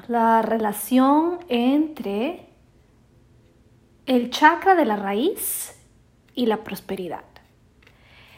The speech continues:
El sistema yógico nos presenta la idea de que el cuerpo humano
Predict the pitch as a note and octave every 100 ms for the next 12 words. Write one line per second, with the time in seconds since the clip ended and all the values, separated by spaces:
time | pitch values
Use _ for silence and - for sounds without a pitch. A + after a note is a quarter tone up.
0 | - _ C4+ B3+ C#4 - F4 F#4+ C4+ G#3+
1 | F#3+ F3+ G3+ D4 C#4+ A3 - - - A3
2 | A3 - C#4+ D4+ E4+ C#4+ G3+ F#3+ A3 G#3
3 | G3+ G#3 G#3+ - G#3+ G#3 A3 A3 - C4+
4 | D4 E4+ A#3 E3 E3+ F#4